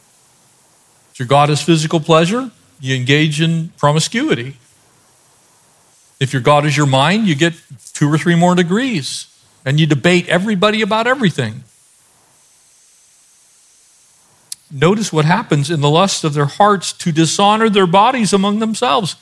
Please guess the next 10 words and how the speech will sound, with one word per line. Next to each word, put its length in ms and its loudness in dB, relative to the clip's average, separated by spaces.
In 60 -2
other 140 0
words, 200 0
it 80 -4
eventually 500 -6
affects 420 -8
the 120 -8
whole 340 -8
of 80 -6
you, 240 -8